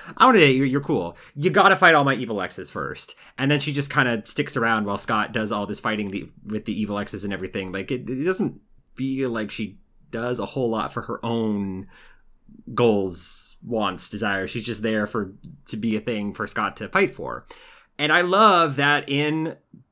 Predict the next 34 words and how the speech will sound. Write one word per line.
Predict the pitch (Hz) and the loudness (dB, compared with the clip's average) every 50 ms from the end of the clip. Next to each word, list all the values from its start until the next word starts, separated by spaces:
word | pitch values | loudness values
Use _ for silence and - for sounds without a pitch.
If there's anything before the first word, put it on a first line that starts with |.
| _ - | _ -12
this | 123 110 127 127 135 139 - - - - - - | -6 -2 0 0 0 0 -2 -4 -6 -6 -8 -8
series, | - - 165 190 233 202 123 101 98 101 104 - | -4 0 2 4 4 4 4 2 0 -2 -4 -2
not | 135 139 139 143 135 147 | 0 2 2 2 2 0
only | 160 180 202 196 185 165 - | 0 2 2 2 2 0 0
is | 139 139 | -2 -2
she | - - - 165 170 185 190 | -2 -2 -2 -4 -4 -2 -2
the | 160 160 | -2 -2
one | 135 143 143 135 127 123 | 0 0 0 0 0 -2
who | 107 135 127 | -2 -2 -2
is | 120 - - | -2 -2 -2
now | 135 131 120 | 0 0 0
fighting | 110 - 135 123 117 107 | 0 0 0 0 0 -2
for | - 107 98 | -4 -6 -6
Scott, | - - - - 226 311 285 120 87 80 80 - - - _ _ _ _ _ _ | -6 0 4 6 6 6 6 4 0 -2 -6 -10 -18 -20 _ _ _ _ _ _
right? | - - 117 113 117 135 127 127 | -8 -2 0 2 2 2 0 0
So | - 156 139 | 0 0 0
it's | 123 113 - | -2 -2 -4
this, | - 127 113 110 - | -4 -4 -4 -4 -4
this | - - 120 - - | -4 -6 -6 -6 -4
inverse | - 123 143 156 127 107 92 92 104 107 - - - - | -4 -2 -2 -2 -2 -2 -2 -2 -4 -6 -6 -8 -8 -6
showing | - 139 120 117 117 | -4 -2 -2 -2 -2
that, | 113 110 110 104 - - 98 | -2 -2 -4 -4 -6 -10 -8
you | 123 110 | -6 -6
know, | 107 104 104 | -4 -4 -4
yes, | 104 107 127 123 123 - | -4 -4 -4 -4 -4 -6
she | - - 123 131 135 131 117 107 | -6 -4 -4 -4 -2 -4 -4 -6
cares | - 117 123 127 123 117 101 - - - - - - | -6 -2 -2 0 0 -2 -4 -6 -10 -12 -12 -12 -12
about | 107 95 107 110 127 107 | -8 -6 -4 -4 -4 -4
this | 107 95 - | -6 -8 -8
as | 98 98 | -8 -6
much | 117 127 - - | -6 -6 -6 -6
as | 101 85 - - - | -8 -10 -10 -12 -12
Scott | - - - 156 185 208 - - | -10 -2 2 4 4 4 2 -2
does. | 95 85 85 78 87 104 - | -4 -6 -6 -6 -8 -10 -12